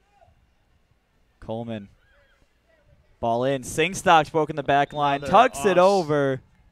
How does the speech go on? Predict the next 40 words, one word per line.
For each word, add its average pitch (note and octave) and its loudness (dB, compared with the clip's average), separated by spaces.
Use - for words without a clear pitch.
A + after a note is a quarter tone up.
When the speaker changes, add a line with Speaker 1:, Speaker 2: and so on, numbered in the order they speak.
Speaker 1:
But G#2 -8
really D3 -6
just A2 -12
into B2+ -10
those, G#2 -8
what A2 -12
would G#2+ -16
be G#2 -10
V A#2 -8
I A2 -4
P C3 -12
bleachers A2+ -14
on A#2+ -16
the A2+ -14
Speaker 2:
Yep. A2+ -16
Speaker 1:
first A2 -12
team G#2 -14
match G#2 -14
day. G#2 -8
Singstock. G#2+ -16
Referee, C3 -8
offside C#3+ -2
flag A#2+ -6
has A#2+ -14
not A#2 -4
been A#2+ -10
Detroit G#2+ -12
City A2 -12
F G#2+ -10
C's G#2+ -16
best G#2+ -12
friend G#2 -16
in G2 -20
this G2+ -16
one, F2+ -18
has G2+ -10
it, E3+ -6
Speaker 2:
No, D3+ -4
Speaker 1:
Chris? C3 -16
Speaker 2:
yeah, C3 -12